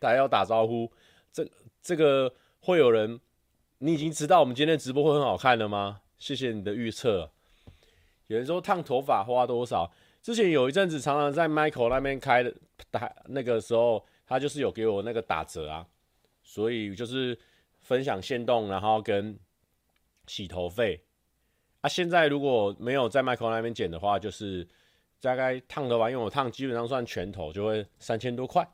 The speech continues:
我不知道三千多块算贵还是便宜，就不知道大家平常女生在烫头发的时候是多少钱。蔡哥已经选择不在染发了吗？染发可能因为我身边的朋友都很不推荐我染发，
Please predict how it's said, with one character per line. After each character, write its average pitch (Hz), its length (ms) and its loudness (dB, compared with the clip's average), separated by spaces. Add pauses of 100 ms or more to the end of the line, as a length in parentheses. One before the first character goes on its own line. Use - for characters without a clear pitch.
(1500)
我 107 100 -2
不 131 80 -2
知 170 80 -2
道 170 460 6 (220)
三 165 200 2
千 180 120 0
多 170 80 0
块 156 160 4
算 147 240 2
贵 135 240 2
还 104 120 4
是 117 120 -6
便 98 200 -6
宜， 87 140 -10
就 120 240 0
不 117 140 -4
知 120 40 0
道 117 240 2 (320)
大 120 140 2
家 120 100 2
平 110 220 -4
常 92 260 -4
女 92 140 -8
生 110 140 0
在 120 100 -2
烫 117 160 -4
头 98 100 -2
发 101 180 -2
的 80 40 -4
时 92 60 -10
候 92 80 -8
是 - 100 -20
多 98 140 -2
少 85 100 -2
钱。 78 180 -16 (1080)
蔡 196 260 4
哥 185 480 2 (120)
已 127 120 -4
经 170 240 -4
选 113 260 0
择 113 220 0
不 120 80 -10
在 151 300 4
染 120 280 2
发 95 260 0
了 90 60 -4
吗？ 90 320 -10 (440)
染 143 280 2
发 113 380 2
可 107 160 -8
能 101 400 -6
因 147 80 -8
为 165 80 -2
我 123 160 0
身 135 160 -8
边 139 140 -2
的 127 40 -4
朋 113 120 -4
友 113 120 -2
都 123 140 -2
很 110 100 -4
不 107 80 -12
推 117 200 -6
荐 123 120 -4
我 101 80 -6
染 87 220 -6
发， 80 260 -6